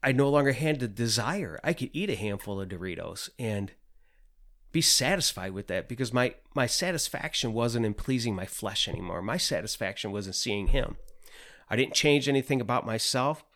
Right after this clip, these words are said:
And now all of a sudden, I went from two hundred and sixty pounds. I'm a hundred and eighty-three pounds right now. And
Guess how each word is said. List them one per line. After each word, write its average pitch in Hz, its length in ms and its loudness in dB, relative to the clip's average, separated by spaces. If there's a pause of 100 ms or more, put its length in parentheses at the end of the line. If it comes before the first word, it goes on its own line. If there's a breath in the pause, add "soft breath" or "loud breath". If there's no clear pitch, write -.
(140)
And 104 160 -4
now 135 220 4
all 135 140 6
of 123 80 0
a 120 40 -2
sudden, 143 420 0 (1300 loud breath)
I - 120 0
went 131 180 4
from 123 140 2
two 165 240 2
hundred 151 240 4
and 123 100 6
sixty - 400 2
pounds. 143 640 2 (960 loud breath)
I'm 113 240 2
a 95 60 2
hundred 156 360 0
and 131 160 2
eighty-three 147 540 0
pounds 135 420 0
right 123 180 2
now. 131 300 4
And 95 220 0